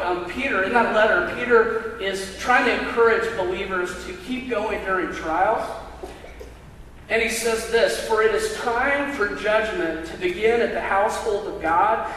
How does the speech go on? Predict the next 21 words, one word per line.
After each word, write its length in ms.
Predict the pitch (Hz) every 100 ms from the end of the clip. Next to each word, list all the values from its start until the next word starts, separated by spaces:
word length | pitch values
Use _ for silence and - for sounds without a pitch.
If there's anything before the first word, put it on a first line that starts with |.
| - 208
And 100 | 190
if 300 | 339 - -
it 140 | -
begins 360 | 226 - 226 -
with 180 | 190 196
us, 340 | 180 156 - -
what 220 | 233 269
will 120 | 311 294
be 120 | 285
the 220 | 233 -
outcome 540 | - 226 - - 175 160
for 160 | 170
those 400 | 180 180 185 185
who 160 | 196 190 208
do 60 |
not 280 | 214 196 196
obey 460 | 196 160 165 175 156
the 80 | 156
gospel 460 | 151 160 160 156
of 120 | 147 -
God?" 320 | - 113 -